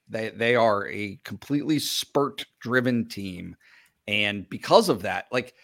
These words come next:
there's, there's a fine line between what your limitations are athletically and what your limitations are in terms of skill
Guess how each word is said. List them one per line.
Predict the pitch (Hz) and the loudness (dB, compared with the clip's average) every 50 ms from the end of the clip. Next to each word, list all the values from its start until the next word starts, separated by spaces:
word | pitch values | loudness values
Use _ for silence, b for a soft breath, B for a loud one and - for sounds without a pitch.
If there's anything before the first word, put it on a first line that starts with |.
| b b b b b b _ _ | b b b b b b _ _
there's, | - 156 165 165 147 120 - - | 0 2 2 2 0 -2 -4 0
there's | 143 147 147 | 0 0 0
a | 139 | 0
fine | 131 - - 156 156 175 202 226 220 170 | -4 -4 -2 0 2 2 2 2 0 2
line | 135 135 135 131 127 113 | 2 2 2 2 0 -2
between | 90 117 - - 110 107 101 98 95 95 | -4 -6 -10 -8 -6 -6 -4 -4 -6 -2
what | 98 110 123 120 | 0 0 0 2
your | 117 120 | 0 -2
limitations | 113 110 123 120 110 - - 101 101 104 - 120 113 113 113 | 0 0 0 0 0 -2 -2 -6 -6 -6 -4 -2 -2 2 4
are | 117 120 123 123 135 143 139 b b b b b b b b _ _ _ _ _ - | 6 6 6 6 4 0 -6 b b b b b b b b _ _ _ _ _ 6
athletically | 104 101 - - 104 104 110 120 135 - 151 160 180 208 220 196 - _ _ _ _ | 6 6 6 4 0 2 2 2 2 2 2 0 0 0 -2 -6 -8 _ _ _ _
and | 113 110 107 104 101 104 92 92 - | 0 0 0 0 -2 -6 -10 -14 -4
what | 101 123 127 131 | -2 -2 0 0
your | 131 127 | 0 0
limitations | 120 135 131 123 - - 120 120 - - 139 127 | 2 2 0 0 0 -2 -4 -4 -2 -2 -2 2
are | 120 123 127 127 | 4 4 4 4
in | 123 107 | 2 0
terms | - 117 117 113 95 | -2 0 -2 -2 -2
of | 92 87 | -4 -8
skill | - - - - - 98 107 117 139 160 180 220 | -8 -8 -8 -6 -4 -2 0 0 0 0 -2 -6